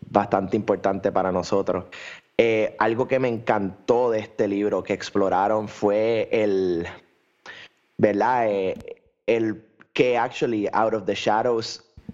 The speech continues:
nos, nos re-, no-, nos da como que el otro lado de esa moneda, ¿no? En, en Race to Crash Point Tower,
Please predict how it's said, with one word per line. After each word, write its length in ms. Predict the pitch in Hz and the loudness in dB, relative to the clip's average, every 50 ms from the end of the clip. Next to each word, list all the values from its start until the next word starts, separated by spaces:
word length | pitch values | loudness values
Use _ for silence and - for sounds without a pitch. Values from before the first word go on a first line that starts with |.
| _ - | _ -2
nos, 520 | 113 120 117 110 107 104 - - - - - | 0 2 2 2 0 0 -4 -10 -12 -8 -4
nos 480 | 113 107 104 104 101 104 101 - - | 0 0 2 2 2 0 -2 -4 -4
re-, 240 | 107 104 101 98 - - | 0 0 2 0 0 0
no-, 220 | 104 107 101 101 | 0 0 0 0
nos 240 | 92 87 104 95 87 | 0 0 0 0 2
da 160 | 104 104 101 | 0 0 0
como 180 | 117 113 110 98 | 0 0 0 0
que 60 | 107 | 0
el 80 | 104 | 0
otro 180 | 101 101 117 113 | 0 0 0 0
lado 160 | 110 110 110 | 2 2 0
de 80 | 104 110 | 0 -2
esa 180 | 101 - 110 | -2 -2 0
moneda, 440 | 104 104 101 101 117 120 110 82 82 | 0 0 2 2 2 0 0 0 0
¿no? 180 | 95 98 90 95 - - - - - - | 0 0 -2 -2 -6 -16 -18 -12 -6 0
En, 340 | 113 117 117 110 107 107 107 - | 0 2 2 2 0 -2 -2 0
en 560 | 107 107 101 101 101 95 95 95 92 92 92 - | 0 0 0 0 0 0 0 0 0 0 0 0
Race 240 | 98 110 107 - - | 0 0 0 -2 -2
to 140 | - 101 | -4 -2
Crash 260 | - - 104 101 - - | 0 0 0 0 0 -2
Point 260 | - 104 98 92 - | -2 -2 -2 0 0
Tower, 500 | 120 110 123 135 143 151 156 175 165 | 0 2 2 2 0 0 -2 -2 -4